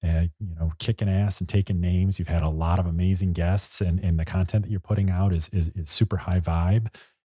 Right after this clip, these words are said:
And, um, to, to be able to bring together people in this quick of a manner, uh, is really, really inspiring to me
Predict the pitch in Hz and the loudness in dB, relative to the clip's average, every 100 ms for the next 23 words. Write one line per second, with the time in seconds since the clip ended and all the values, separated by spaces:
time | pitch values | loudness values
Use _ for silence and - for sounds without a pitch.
0 | - 90 87 85 85 82 82 80 85 - | -4 0 2 0 0 0 2 0 -2 -2
1 | 95 92 - 92 95 90 92 90 - 90 | 0 0 -2 -2 0 2 2 0 -2 -2
2 | 80 85 98 87 82 85 92 90 80 - | -2 0 0 0 -2 0 2 2 -2 -2
3 | 92 82 87 80 85 82 90 - - 98 | -2 0 0 0 0 2 0 -2 0 0
4 | - 87 78 78 90 85 67 - - _ | 2 0 0 0 0 0 -4 -16 -20 _
5 | _ - 78 90 78 78 87 95 87 85 | _ -4 -2 0 -2 -2 0 2 2 0
6 | 85 85 - 85 87 82 80 - 80 85 | 0 0 0 0 2 2 0 -2 0 2
7 | 85 | 0